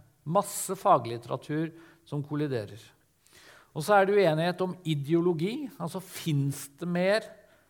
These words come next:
enn to kjønn? Det finnes også mennesker som ikke er kristne, som tenker at selvfølgelig finnes det bare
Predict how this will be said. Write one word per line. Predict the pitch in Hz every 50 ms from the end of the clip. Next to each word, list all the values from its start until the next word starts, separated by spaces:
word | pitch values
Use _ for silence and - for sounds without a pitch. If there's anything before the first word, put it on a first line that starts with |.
| _ _ _ _ _ _ _ _
enn | - 165 175
to | - - 196 202 185
kjønn? | - - 247 320 330 285 - - _ _ _ _ _ _ _ _ _ _ _ _ _ _ _ _ _ _ _ _ _ _ _ _ _ _ _ _ -
Det | 202
finnes | 180 170 175 175 170 170 143
også | 120 120 - - 165 180 196 208 202 165 - - - _ _ _ - - - - - _ _ _ _ _ _ _ _ _ _ _ _ _ _ _ _
mennesker | 160 165 160 139 143 - - 120
som | - - 139 135
ikke | 127 - 110 110
er | 110
kristne, | - 135 123 120 - - - - - 123 156 214 190 - _ _ _ _ _ _ -
som | 160 147
tenker | - 160 143 120 107 - 117
at | 123 120
selvfølgelig | - 147 135 - - 104 98 101 113 123 -
finnes | 127 110 104 110 -
det | 131 131
bare | 127 117 107 117